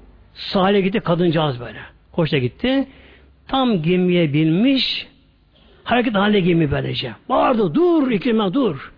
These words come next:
Ne var, in gel buraya. Ne var, gel sen buraya." Geldi.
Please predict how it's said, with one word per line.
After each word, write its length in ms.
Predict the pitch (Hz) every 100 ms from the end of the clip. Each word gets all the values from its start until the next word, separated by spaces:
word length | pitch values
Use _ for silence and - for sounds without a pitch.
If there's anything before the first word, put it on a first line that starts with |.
| _ _ _ -
Ne 140 | 254
var, 180 | 254 214
in 200 | 269 320
gel 200 | 285 254
buraya. 340 | 190 165 131 107 -
Ne 60 | 214
var, 140 | 247 202
gel 200 | 165 190
sen 220 | 160 135
buraya." 220 | 120 113 - - _ _ _ _ _ -
Geldi. 480 | 226 135 135 202